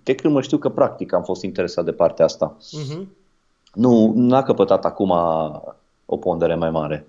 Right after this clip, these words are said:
Speaker 2: Înțeleg.
Speaker 1: Uh, acum, acum pot să văd mai clar beneficiile. Știi,
Speaker 2: Practic,
Speaker 1: pe măsură
Speaker 2: până
Speaker 1: ce
Speaker 2: acum.
Speaker 1: avansez, da, deci pe măsură ce avansez în vârstă, uh, pot să văd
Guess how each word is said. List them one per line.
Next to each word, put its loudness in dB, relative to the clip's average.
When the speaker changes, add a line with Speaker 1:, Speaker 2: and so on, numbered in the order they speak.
Speaker 2:
Înțeleg. -12
Speaker 1:
Uh, 0
acum, 2
acum 0
pot -2
să -4
văd 2
mai 0
clar 2
beneficiile. -4
Știi, -20
Speaker 2:
Practic, -2
Speaker 1:
pe 4
măsură 2
Speaker 2:
până -6
Speaker 1:
ce 4
Speaker 2:
acum. 2
Speaker 1:
avansez, 0
da, 2
deci -2
pe -4
măsură 0
ce -2
avansez 0
în -6
vârstă, 2
uh, 4
pot 2
să -2
văd 2